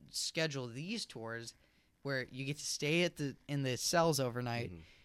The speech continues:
Speaker 1: and then you get the exclusive tour, and they even tell, tell you about things like, you know, just, like, crazy shit that no one knows or has ever heard about.
Speaker 2: Mm-hmm.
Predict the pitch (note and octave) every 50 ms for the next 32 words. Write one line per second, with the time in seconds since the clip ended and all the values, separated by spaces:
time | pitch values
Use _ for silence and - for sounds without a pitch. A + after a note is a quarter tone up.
0 | _ - - C3+ D3 C#3+ C#3+ C#3 B2 A#2+ C#3 C#3 A#2+ - _ _ _ _ _ _
1 | - C#3 C#3+ C3+ - - - - E3+ D#3+ C#3+ - C3 - - - D#3+ D3 C3+ A#2+
2 | A#2+ - - C#3 C#3+ D3+ D#3+ E3+ F3+ F#3+ E3 E3 C#3+ - - E3+ D3+ - - -
3 | F3+ D#3 D#3+ D3+ C#3+ C#3 C3 C3 C3+ B2+ G#2 - - C#3 C3+ B2+ B2 A#2+ A#2+ -
4 | B2 A#2 A2+ A#2 A2+ - - - - - - - - - - - - - - -
5 | - - - - - - - C3 B2+ B2 B2 A#2+ A#2 A2+ A2 - _ _ _ _
6 | _ _ _ _ _ _ _ _ _ _ _ _ - C#3 C3+ D#3 D3+ - - C#3
7 | A#2 - - - - F#3+ F#3+ F#3+ G3+ E3+ D#3 D#3 C#3 - - - C3+ - - B2
8 | A#2+ A#2+ B2+ C#3 D3 D3+ D3 D3+ C#3+ C3+ C3+ C3 C3+ C3+ B2+ A#2 A2 A#2 A#2 A#2+
9 | A#2+ A2+ B2 A#2+ A#2 A#2 G#2+ A#2 A#2 A2+ A2 - G#2 - - - - _ _ _
10 | - G#2 G2+ G#2 G2+ F#2+